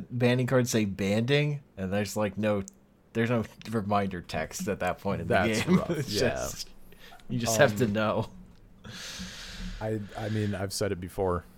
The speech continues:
Speaker 2: I still hate that bestow was too complex, but then they made mutate as a mechanic, and I understand that
Speaker 1: I mean,
Speaker 2: they
Speaker 1: I find
Speaker 2: didn't
Speaker 1: it
Speaker 2: wanna have
Speaker 1: amazing
Speaker 2: both
Speaker 1: that,
Speaker 2: at once or
Speaker 1: that
Speaker 2: whatever,
Speaker 1: we have,
Speaker 2: but
Speaker 1: we have phasing in standard again.
Speaker 2: Yeah.
Speaker 1: I know it's one, and it's one <laughs> card.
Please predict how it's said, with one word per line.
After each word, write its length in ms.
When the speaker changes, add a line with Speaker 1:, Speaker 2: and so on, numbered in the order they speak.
Speaker 2:
I 100
still 340
hate 340
that 340
bestow 600
was 240
too 440
complex, 580
but 140
then 120
they 120
made 280
mutate 400
as 120
a 40
mechanic, 640
and 100
I 160
understand 800
that 80
Speaker 1:
I 20
mean, 40
Speaker 2:
they 20
Speaker 1:
I 60
find 220
Speaker 2:
didn't 100
Speaker 1:
it 20
Speaker 2:
wanna 160
have 120
Speaker 1:
amazing 280
Speaker 2:
both 60
Speaker 1:
that, 80
Speaker 2:
at 120
once 300
or 60
Speaker 1:
that 80
Speaker 2:
whatever, 340
Speaker 1:
we 100
have, 80
Speaker 2:
but 200
Speaker 1:
we 100
have 140
phasing 580
in 320
standard 520
again. 400
Speaker 2:
Yeah. 220
Speaker 1:
I 120
know 160
it's 100
one, 400
and 120
it's 140
one 340
<laughs> 20
card. 880